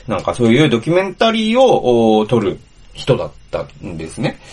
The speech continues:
で、映画監督になった、そこから映画監督になったんですね。だからあの、彼の、まあ、あの、出世作のあの、誰も知らないっていうね、柳楽優弥くんがカンヌでね、主演男優賞を取った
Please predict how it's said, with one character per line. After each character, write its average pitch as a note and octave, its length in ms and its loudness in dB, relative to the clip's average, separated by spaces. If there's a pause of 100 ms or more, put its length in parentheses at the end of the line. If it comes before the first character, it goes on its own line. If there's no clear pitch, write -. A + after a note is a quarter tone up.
(240)
で、 C4+ 100 0
映 B3+ 280 4
画 B3 140 4
監 B3 220 2
督 F3+ 240 -4
に E3+ 120 2
な A#2 120 2
っ G#2+ 60 -2
た、 G#2+ 80 -6
そ A#3+ 140 -2
こ C#4 140 -2
か C#4+ 120 0
ら C4 120 4
映 B3 100 4
画 A#3 100 0
監 A3+ 200 0
督 G#2+ 220 -8
に G2 100 -8
な G#2 140 -2
っ - 20 -6
た - 140 -10
ん D2+ 60 -8
で - 60 -14
す C#3+ 100 -8
ね。 - 160 -6 (260)
だ A3+ 140 2
か A3 60 2
ら F#3 120 4
あ F3 40 0
の、 E3+ 140 0
彼 A#3 220 2
の、 D#3+ 80 2
ま C3+ 80 4
あ、 G#2+ 240 0
あ A#2 40 -2
の、 A2 460 0
出 D3 200 -2
世 D3+ 180 0
作 C#3 300 -4
の F2+ 200 -2
あ F#2 60 -2
の、 F#2 260 -6 (380)
誰 D3 240 4
も F#3 120 -2
知 F#3 120 -2
ら F#3 120 2
な D#3+ 120 2
い G#2+ 40 0
っ - 60 -14
て - 120 -16
い - 60 -8
う - 20 -2
ね、 D#3+ 120 2
柳 A2+ 300 0
楽 G#2 180 4
優 G#2 200 -2
弥 E2+ 100 -4
く - 140 -16
ん F2 60 -10
が E2 120 -10 (180)
カ G#2+ 160 -4
ン F2+ 120 -8
ヌ E2 100 -10
で F2 120 -4
ね、 F#2+ 280 -4
主 - 160 -6
演 G2+ 160 0
男 G2 200 -4
優 F#2 180 -6
賞 F2 160 -6
を F2 40 -8
取 A2 160 -2
っ - 40 -20
た - 300 -2